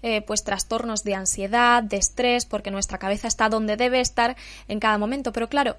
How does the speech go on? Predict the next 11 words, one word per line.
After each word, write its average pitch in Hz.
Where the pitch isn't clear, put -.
eh, -
vivimos 254
en 240
una 302
sociedad 262
que 226
a -
veces 269
va 269
tan 349
deprisa 208